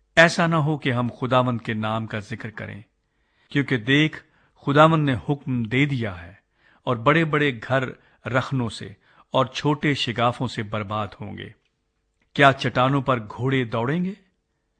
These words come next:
یا کوئی بیلوں سے وہاں ہل چلائے گا؟ تو بھی تم نے عدالت کو، اندرائین اور سمرائے صداقت کو ناگدونا بنا رکھا ہے۔ تم بے حقیقت چیزوں پر فخر کرتے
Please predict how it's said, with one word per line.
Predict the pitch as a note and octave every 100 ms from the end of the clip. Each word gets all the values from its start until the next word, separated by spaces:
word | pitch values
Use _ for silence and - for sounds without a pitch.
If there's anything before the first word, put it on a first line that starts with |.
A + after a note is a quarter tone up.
| _ _
یا | - C3+
کوئی | B2+ - D3 C#3
بیلوں | B2+ A2+ A#2 C3 D3
سے | - C3
وہاں | A#2+ A#2+ G2+
ہل | B2+
چلائے | B2+ B2+ A2+ A2+ C#3+
گا؟ | F3 G#3 _ _ _ _ _ _ _ _ -
تو | C#3+
بھی | D#3+ F#3
تم | F3 C#3+
نے | C#3
عدالت | C3+ C3 B2 B2+ B2+ -
کو، | A#2+ G#2+ G2 _ _ _
اندرائین | C#3 C3 B2 A#2+ C3 C3 B2+
اور | - A#2+
سمرائے | - C#3 B2+ B2+ A#2+
صداقت | - B2 A#2 A#2+ B2 -
کو | A#2
ناگدونا | A2 A#2 A#2 A2 G#2+ A2+ B2
بنا | A2 G#2 G2
رکھا | F#2+ - -
ہے۔ | G2+ - _ _ _ _ _ _ _
تم | D#3+ D#3 D3 -
بے | A#2+ D3 D#3
حقیقت | C#3 B2+ C3 C3 B2
چیزوں | C3 B2 B2+
پر | A2+
فخر | G#2+ A#2 - G#2+
کرتے | A2+ G#2 A#2